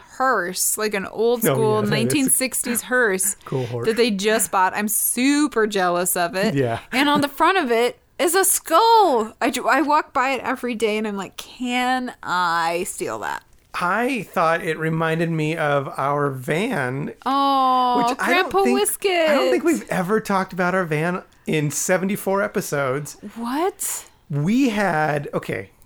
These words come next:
Speaker 2: side story,
Speaker 1: Oh.
Speaker 2: y'all. We had the coolest, it basically looked like a, uh, child molester van,
Speaker 1: It
Speaker 2: but it was a child
Speaker 1: one hundred percent.
Speaker 2: molester van. It, it was a nineteen eighty-five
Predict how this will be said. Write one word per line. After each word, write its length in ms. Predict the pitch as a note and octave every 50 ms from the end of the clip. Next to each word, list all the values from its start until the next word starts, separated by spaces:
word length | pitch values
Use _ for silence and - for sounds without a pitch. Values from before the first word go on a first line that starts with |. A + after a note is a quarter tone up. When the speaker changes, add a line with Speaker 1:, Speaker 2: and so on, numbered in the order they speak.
| _ _
Speaker 2:
side 360 | - - - F#3 F3+ F#3 D3+
story, 340 | D3+ G3+ A3+ A#3+ A#3 A#3 A3+
Speaker 1:
Oh. 320 | A3 G#3 G3+ G3+ G3+ G3 D#3 C3+
Speaker 2:
y'all. 400 | B2+ A#2 A2+ A2+ A#2 A#2 A#2 - - - - - - - - - - - -
We 280 | D#3 D3 E3+ G3+ A#3 A3
had 500 | G#3 A3 G3 F3+ E3 D#3+ D3+ D3+ F3+ - - - - - _
the 200 | - D3 C3 D#3
coolest, 640 | D3+ - - - - F#3 E3+ F3 F#3+ G#3 G#3 G3+ - - - - - - - - - - - - - -
it 320 | - - - - D#3 -
basically 500 | - - G#3+ A#3 A3 - - A3+ A3 G#3+
looked 260 | G3+ F#3 F3 E3+ - G3
like 340 | F#3 E3+ E3 D3+ - -
a, 320 | - - E3+ D3+ D3 D3 D3
uh, 220 | C#3 C3 B2+ C3+ C3+
child 320 | - - D#3+ C#3+ C3+ C3
molester 400 | B2+ B2 A#2+ A#2 - - - A2+
van, 460 | G#2 A#2 A2 G#2+ G#2 G#2+ A2+ A#2+ A#2+ -
Speaker 1:
It 20 |
Speaker 2:
but 320 | - A3+ D#3+ D3+ B2 - F3+ F3+ F#3 - F#3 - -
it 100 | - F3
was 260 | D#3+ - D#3+ D3 C#3
a 40 | G3+ F#3+
child 100 | F#3+ F3+
Speaker 1:
one 0 |
hundred 140 | B2+ B2
percent. 240 | A2 B2 A#2+ A#2 A2+
Speaker 2:
molester 160 | - - B2+ A2+
van. 360 | A#2+ A#2 A#2 A2+ A#2 A#2+ A#2+ - - - - - _ _ - _
It, 120 | - G#3 C#3+ C3+ - _ _ _ -
it 120 | - G3
was 200 | E3+ F3 F3+ C#3+
a 60 | D3+ D3+
nineteen 540 | C#3+ C#3+ D3 D#3 G3 G3+ - A3 G#3 F#3+
eighty-five 1080 | E3+ D#3+ D3+ D3 E3 E3 - - - - D3 B2 A#2 A#2+ A#2 A2+ A2+ A#2 A#2 A#2+ -